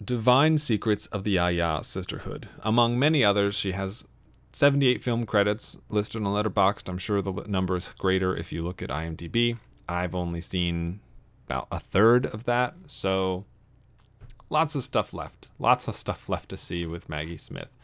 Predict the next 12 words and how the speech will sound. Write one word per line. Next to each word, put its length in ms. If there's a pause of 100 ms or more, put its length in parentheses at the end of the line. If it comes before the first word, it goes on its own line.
(460)
Uh, 240 (120)
I 120
don't 200
know 160
that 180
she'll 180
ever 220
be 200
anything 540
more, 280 (140)
uh, 200
anything 600